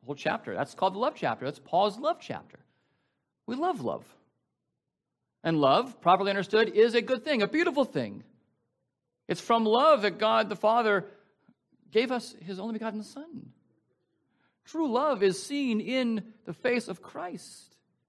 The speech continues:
But love can, at least a misunderstanding of love, can function as an idol. It can function as a placeholder for doing whatever we think we want. Christians are accused of denying people their pursuit of love. Why?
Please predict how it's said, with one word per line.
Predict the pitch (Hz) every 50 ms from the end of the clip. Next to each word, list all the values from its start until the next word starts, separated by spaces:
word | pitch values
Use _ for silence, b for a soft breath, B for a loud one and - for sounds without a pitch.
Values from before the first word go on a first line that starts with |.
| _ _ _ _ _ _ _ _ _ _ _ _ _ _ _ _ _ _ _ _ _ _ _ _ _ _ _ _ _ _ _ _ _ _ _ _
But | 151
love | 160 226 277 262 -
can, | - 175 151 135 127 - - - _ _ _ _ _
at | - 139
least | 170 180 175
a | 175
misunderstanding | 180 170 165 147 139 - 233 269 254
of | 180
love, | 143 127 127 120 127 - - - _ _ _ _ _ _ _ _ _ _ _ _
can | - 147
function | - 175 170 165 190 190
as | 196 208 190
an | 226
idol. | 226 277 330 349 302 208 - - _ _ _ _ _ _ _ _
It | - -
can | 214 180
function | - 196 208 202 - 220 208
as | 202 202 196 180 - B B B B
a | 170
placeholder | - 269 311 277 240 202 196 180
for | - 208 208 190 202 B B
doing | - 214 240 240
whatever | 226 240 233 226 247 262 285 269
we | 254 262 262 262 262
think | - - 262 262 226
we | 254 277 269
want. | 226 254 294 370 330 - - - - _ _ _ _ _ _ _ _ _ _ _ _ _ _ _ _ _ _ _ _ _ _ _ _ _ _ _ _ _ _
Christians | - - 320 311 - 311 254 208 156
are | 180 185 196
accused | 208 202 - 262 277 285 262 185
of | 233 220
denying | - 214 220 226 233 240 233 233
people | 254 269 220 226 214
their | 233 233
pursuit | 240 240 208 - 254 233
of | 247 220
love. | 247 285 294 262 190 139 131 170
Why? | 254 320 349 - 202 135 107 110